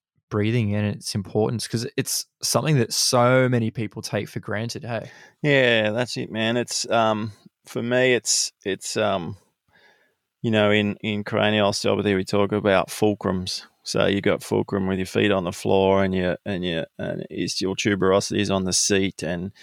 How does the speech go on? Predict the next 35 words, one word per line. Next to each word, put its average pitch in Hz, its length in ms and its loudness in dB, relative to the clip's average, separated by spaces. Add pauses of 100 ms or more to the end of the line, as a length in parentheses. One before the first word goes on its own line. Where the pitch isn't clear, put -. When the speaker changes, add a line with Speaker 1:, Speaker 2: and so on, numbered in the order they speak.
(280)
Speaker 2:
there's 95 160 -2
other 92 380 4 (100)
fulcrums 98 540 -2
within 98 320 0
the 95 80 0
body, 95 380 2
but - 220 0
the - 80 -6
breath 107 300 2
is 98 160 -2
a 95 60 0
big 104 260 -2
one. 95 300 -4 (480)
Um, 92 440 2
and, 95 380 0 (140)
and 98 220 -2
it's - 180 -2
not 110 200 0
just - 460 0
while 98 360 4
you're 92 100 -4
treating. 107 680 0
For - 140 -10
me, 104 240 2
it's 95 140 -4
not 95 180 -6
just - 180 -8
while 92 200 2
I'm 110 160 2
treating, 95 420 -2
it's, - 260 -4
it's - 320 -6
throughout 92 460 2
life. 92 360 2
So, 95 400 0